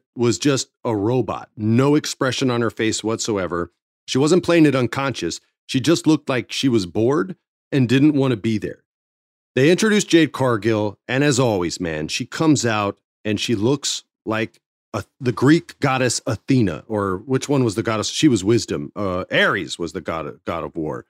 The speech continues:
She's jacked. She's sculpted. Michelangelo created this woman. Everything about her looks perfect. The hair, the makeup, the wardrobe. And again, like,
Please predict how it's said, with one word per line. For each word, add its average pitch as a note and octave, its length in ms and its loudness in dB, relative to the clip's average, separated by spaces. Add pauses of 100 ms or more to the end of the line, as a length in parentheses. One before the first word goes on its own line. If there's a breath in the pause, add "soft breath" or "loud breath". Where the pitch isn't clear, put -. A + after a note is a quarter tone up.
(260)
She's D3+ 400 2 (160)
jacked. D#3 680 -2
She's - 280 -4
sculpted. D3 800 0
Michelangelo C3+ 880 2
created B2 500 2
this B2 220 -2
woman. A#2 440 4 (720)
Everything E3 520 4
about C3+ 240 0
her B2 80 2
looks A2+ 200 0
perfect. - 540 -6
The G2 100 -4
hair, C3+ 480 0
the G#2 80 -4
makeup, A#2+ 560 0 (300)
the G#2 80 0
wardrobe. A#2 680 4 (360)
And B2 140 -2
again, A#2+ 320 0
like, G2 240 -4